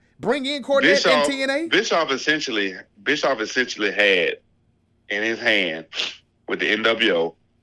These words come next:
Speaker 2: and with a young, uh, he had a young Steve Austin and all those guys.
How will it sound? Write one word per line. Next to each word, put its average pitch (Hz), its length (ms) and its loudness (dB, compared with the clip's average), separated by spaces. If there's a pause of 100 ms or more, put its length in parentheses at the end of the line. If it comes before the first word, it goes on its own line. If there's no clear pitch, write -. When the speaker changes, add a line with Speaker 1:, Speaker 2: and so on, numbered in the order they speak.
(320)
Speaker 2:
and 95 160 0
with 92 120 0
a 90 80 0
young, 101 320 2
uh, 90 320 2
he 98 100 0
had 92 100 2
a 90 40 0
young 104 260 2
Steve 113 280 0
Austin 110 460 0
and 87 120 -4
all 95 220 2
those 98 180 0
guys. 92 460 0